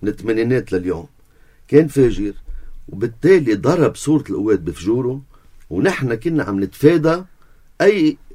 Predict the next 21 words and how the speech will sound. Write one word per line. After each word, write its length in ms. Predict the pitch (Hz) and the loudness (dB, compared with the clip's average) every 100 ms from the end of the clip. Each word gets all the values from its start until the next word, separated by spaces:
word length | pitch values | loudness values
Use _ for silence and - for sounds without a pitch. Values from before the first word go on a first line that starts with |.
| - - | -20 -12
احتكاك 600 | 110 - 135 156 151 120 87 | -10 -6 -8 4 6 6 2
وأي 240 | 123 131 | -2 -2
اشتباك. 460 | 117 110 113 120 123 - - _ _ 120 | -4 -6 -4 -6 -8 -20 -20 _ _ -2
يعني، 360 | 135 95 78 - 131 | 0 0 -4 -8 -2
أنا 240 | 165 147 | 2 0
كنت 260 | 143 143 120 | 2 0 2
ضابط 300 | 135 104 90 | 0 0 -4
بوقتها 520 | 92 107 - 98 107 127 - - - 73 | -4 -4 -4 -4 -6 -8 -20 -20 -20 -2
بسلاح 720 | 98 107 104 78 - 113 101 | 0 2 0 -2 -4 -6 -2
مدرعات، 540 | 90 78 69 - - - - - _ - - | -4 -6 -10 -16 -20 -20 -20 -20 _ -20 -8
إجانا 480 | 104 95 143 214 185 | -6 2 4 4 2
تعليمات، 600 | 151 120 123 123 101 95 | 0 -2 0 2 0 0
انشقف 480 | 95 - 180 151 - | -4 -4 -2 -2 0
قلبنا 340 | 160 196 117 87 | 2 2 0 -6
عليها، 380 | 90 85 65 - - | -4 -6 -8 -16 -10
نشف 420 | - 156 - 120 104 | -2 -2 -2 -4 0
دمنا: 440 | 139 139 98 95 - - - - | 0 2 -2 -4 -12 -20 -16 0
ما 160 | 170 | 2
تلبسوا 420 | 180 220 151 160 | 6 4 4 -2
البدلات 420 | 147 143 143 165 135 | 4 4 4 0 0
بالشارع 520 | 127 143 147 107 | -2 2 4 2